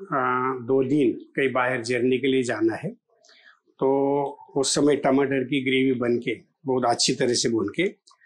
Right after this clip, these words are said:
ऐसा ही पनीर को फ्राई करके आप उसमें डाल सकते हैं। तो वो आपको दो दिन आप उसको चला सकते हैं। कहीं बाहर जर्नी के लिए जाना है तो इसको जैसा फ्राई किया हुआ है, ऐसा टमाटर की ग्रेवी में सिर्फ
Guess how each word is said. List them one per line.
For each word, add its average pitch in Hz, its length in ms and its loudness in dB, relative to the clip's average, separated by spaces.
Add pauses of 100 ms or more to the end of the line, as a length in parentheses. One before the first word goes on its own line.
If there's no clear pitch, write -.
(240)
ऐसा 135 340 2
ही 160 340 4
पनीर 139 460 0
को 139 180 -2
फ्राई 139 380 0
करके 135 400 -2
आप 127 340 0
उसमें 131 380 2
डाल 113 160 -2
सकते - 380 -12
हैं। - 100 -18 (1040)
तो 147 80 0
वो 151 140 4
आपको 151 360 2 (580)
दो 143 140 4
दिन 156 300 4
आप 127 180 -2
उसको 131 240 -2
चला 127 260 0
सकते 117 380 -6
हैं। 110 120 -10
कहीं 131 200 0
बाहर 123 280 -2
जर्नी 123 320 0
के 123 80 -2
लिए 123 140 0
जाना 110 420 -2
है 220 80 0 (680)
तो 139 380 0
इसको 135 340 0
जैसा 131 280 2
फ्राई 139 280 0
किया 135 240 0
हुआ 120 200 0
है, 120 60 -2
ऐसा 120 160 -4
टमाटर 139 400 2
की 147 160 -4
ग्रेवी 131 420 2
में 135 100 2
सिर्फ 131 300 -2